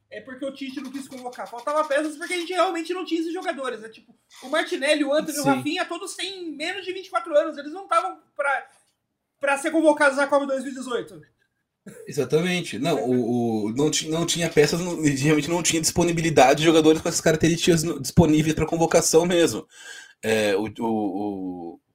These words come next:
Speaker 2: nossos pontas eram William, Douglas Costa, né, não, não
Speaker 1: O
Speaker 2: ti-, é, eram
Speaker 1: Hulk.
Speaker 2: caras de Hulk, o, é, o Hulk nem, é, o Hulk nem,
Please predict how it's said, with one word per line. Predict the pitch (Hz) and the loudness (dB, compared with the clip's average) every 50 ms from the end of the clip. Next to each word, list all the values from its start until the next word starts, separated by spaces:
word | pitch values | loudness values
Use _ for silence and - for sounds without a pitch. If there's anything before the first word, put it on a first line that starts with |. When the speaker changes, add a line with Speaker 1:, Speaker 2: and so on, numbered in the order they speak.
| _ _ | _ _
Speaker 2:
nossos | - - 131 131 - - 135 - - | -2 0 0 2 2 0 -2 -4 -2
pontas | - - 151 160 175 190 170 156 - 117 104 - - - - - - _ _ - - - - _ | 6 10 12 12 12 10 4 0 2 0 0 2 0 -2 -2 -4 -6 _ _ -20 -20 -20 -14 _
eram | - 113 120 139 143 147 | 0 2 4 6 6 6
William, | 147 165 175 185 180 165 156 151 147 143 139 131 | 6 6 4 4 2 4 6 6 6 6 4 2
Douglas | 101 107 107 113 117 113 131 135 131 - | -2 -2 -2 -2 2 4 4 2 2 0
Costa, | - - - 139 147 151 156 156 156 - - 147 120 - - _ _ _ _ _ _ _ _ | 0 4 8 10 12 12 10 8 6 0 -4 -4 -4 -4 -4 _ _ _ _ _ _ _ _
né, | - 107 110 | -10 -8 -6
não, | 113 117 117 | -4 -4 -4
não | 117 120 117 | -4 -4 -4
Speaker 1:
O | 117 | -6
Speaker 2:
ti-, | - - - - | -6 -6 0 6
é, | - - 320 330 330 | 8 10 10 10 10
eram | 107 110 113 | 6 2 -2
Speaker 1:
Hulk. | 120 - | -2 -2
Speaker 2:
caras | - 123 120 120 120 113 107 | -2 0 0 2 0 0 -2
de | 110 120 - - - - _ _ | -2 -4 -4 -4 -6 -12 _ _
Hulk, | - 110 - - - 139 156 170 170 151 143 - - 135 127 117 113 _ | -16 -12 -6 -2 2 2 2 2 0 -4 -6 -8 -8 -6 -6 -6 -8 _
o, | - 113 139 135 139 | -12 -10 -4 0 2
é, | 147 131 | 2 2
o | 127 120 123 135 127 | 2 0 0 -2 -2
Hulk | 131 139 147 143 175 | -4 -6 -6 -6 -6
nem, | 180 170 | -4 -2
é, | 151 151 135 | 0 2 2
o | 127 | 2
Hulk | 123 123 - - | 0 -2 -2 -2
nem, | 151 156 156 - 117 - | -2 -2 -2 -4 -8 -14